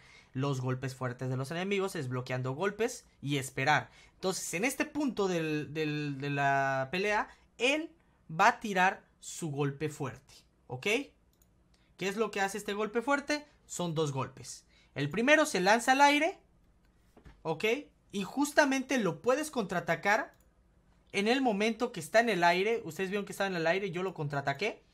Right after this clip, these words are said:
Se puede. O puedes esperar para el segundo golpe en dado caso que estés muy lejos y no te dé tiempo.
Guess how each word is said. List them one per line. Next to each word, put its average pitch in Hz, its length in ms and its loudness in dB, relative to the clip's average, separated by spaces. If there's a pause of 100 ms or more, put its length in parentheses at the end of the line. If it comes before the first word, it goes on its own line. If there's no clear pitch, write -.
(140)
Se - 220 -4
puede. 185 440 -2 (260)
O 339 280 6 (240)
puedes 330 260 0
esperar 233 400 4
para 233 120 4
el 196 80 0
segundo 208 360 -2
golpe 214 280 2
en 202 100 2
dado 220 240 4
caso 208 240 -2
que 170 60 -8
estés 185 180 -6
muy 190 140 -2
lejos 170 440 -4
y 147 100 -8
no 175 160 -4
te 190 80 -4
dé 185 140 -4
tiempo. 214 460 -2